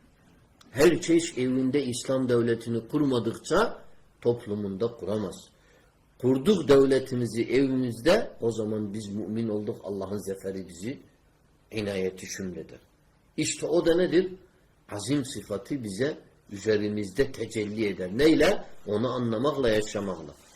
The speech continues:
İşte bunu şöyle yansıtırız hayatımıza. Azim ismini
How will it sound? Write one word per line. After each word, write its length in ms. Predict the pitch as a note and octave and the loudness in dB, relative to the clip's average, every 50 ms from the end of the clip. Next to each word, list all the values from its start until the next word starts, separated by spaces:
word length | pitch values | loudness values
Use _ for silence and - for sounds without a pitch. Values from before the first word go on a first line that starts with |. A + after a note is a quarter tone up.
| - - - - _ _ _ _ | -20 -20 -20 -20 _ _ _ _
İşte 360 | C#3 B2 - - - D3+ C3 | -8 -8 -4 4 4 4 6
bunu 260 | C3 D3 F#3 G#3 - - | 6 4 4 4 4 2
şöyle 680 | - - E3 F#3+ G#3 F#3 D#3+ E3 G3 A#3 - - - - - - - - _ _ _ _ | 2 4 8 8 8 8 8 6 6 4 2 -4 -10 -16 -18 -18 -20 -20 _ _ _ _
yansıtırız 720 | - A#2+ C3 C3 B2+ - C#3 B2 - - C#3+ C3 B2 G#2+ G#2+ | 0 2 2 2 2 -2 -4 -6 -4 -2 0 0 0 -2 -2
hayatımıza. 640 | G#2+ A2 G#2+ G#2 G2+ G2+ - F#2+ F#2 F#2 F2+ G2 G2 | 0 2 2 2 2 -2 -4 -6 -6 -4 -4 -4 -6
Azim 640 | - - G#2+ A#2 A2 A#2+ D#3 F#3 F#3 D3 A2+ G2+ F2 - - - _ _ _ _ _ - | -4 -2 -2 -2 2 4 6 6 6 6 4 2 -2 -6 -12 -20 _ _ _ _ _ -6
ismini 760 | C3+ B2+ - - B2+ B2 B2 C3 D3+ F#3+ B3 C#4+ - - | -6 -6 -4 -4 0 0 2 4 6 4 4 4 0 -4